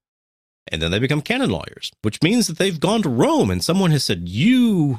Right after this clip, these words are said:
are somebody who really understands the, the theology of the church and the catechism. We'll look to you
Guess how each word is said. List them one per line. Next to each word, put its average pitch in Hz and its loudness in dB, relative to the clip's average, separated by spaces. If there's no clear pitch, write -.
are 110 0
somebody 135 0
who 95 0
really 131 0
understands 101 0
the, 98 -2
the 101 -4
theology 98 -2
of 85 -2
the 85 -6
church 113 -2
and 98 -2
the 90 -2
catechism. 85 -6
We'll 117 2
look 151 2
to - 0
you 139 2